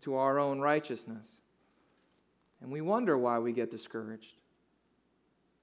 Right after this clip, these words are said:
We wonder why, yeah, we're capable of doing good, but man, we can't stop ourselves from doing bad.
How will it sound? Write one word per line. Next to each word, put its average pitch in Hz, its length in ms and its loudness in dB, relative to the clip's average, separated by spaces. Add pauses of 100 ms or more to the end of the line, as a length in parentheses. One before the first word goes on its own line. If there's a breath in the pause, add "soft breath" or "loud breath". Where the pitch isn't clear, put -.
(160)
We 135 100 -10
wonder 196 380 0
why, 170 280 10
yeah, 196 420 6
we're 214 140 4
capable 233 600 0
of 220 120 4
doing 220 280 2
good, 180 460 6 (640 soft breath)
but - 140 -12
man, 156 540 -2
we 170 160 -2
can't 190 340 -6
stop 151 460 0
ourselves 151 560 0
from 117 200 -10
doing 120 280 -8
bad. 107 320 -4